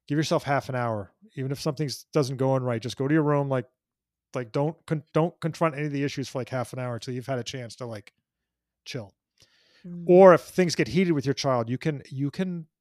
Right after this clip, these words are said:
Speaker 1: stop the, the issue and just say, "Look, I, I, I'm getting very upset here. We need to stop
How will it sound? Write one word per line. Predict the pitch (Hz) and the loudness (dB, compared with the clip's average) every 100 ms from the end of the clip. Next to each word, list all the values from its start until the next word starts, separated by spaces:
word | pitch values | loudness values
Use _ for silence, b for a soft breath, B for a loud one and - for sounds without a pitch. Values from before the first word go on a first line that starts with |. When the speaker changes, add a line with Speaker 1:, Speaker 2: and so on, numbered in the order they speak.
| - | -12
Speaker 1:
stop | - 151 147 127 - - _ _ _ _ _ _ _ _ _ _ _ 139 | -4 2 2 0 -8 -14 _ _ _ _ _ _ _ _ _ _ _ -12
the, | 131 127 113 - _ _ _ _ | -8 -6 -8 -14 _ _ _ _
the | - 123 | -14 -4
issue | 135 - 135 107 104 _ _ _ _ - | -2 0 -2 -4 -8 _ _ _ _ -10
and | 131 | -6
just | 135 | 0
say, | 147 | 2
"Look, | 139 147 | 2 0
I, | 139 143 | -2 -6
I, | 143 139 131 - _ _ _ _ _ _ _ _ | -4 -6 -6 -12 _ _ _ _ _ _ _ _
I'm | 135 151 | -6 2
getting | 160 151 | 2 2
very | 117 139 147 | 2 4 4
upset | 135 - 139 | 2 -2 -2
here. | 101 120 | 0 -2
We | 110 117 | -2 -6
need | 113 | -8
to | |
stop | 110 120 107 95 | -10 -8 -10 -12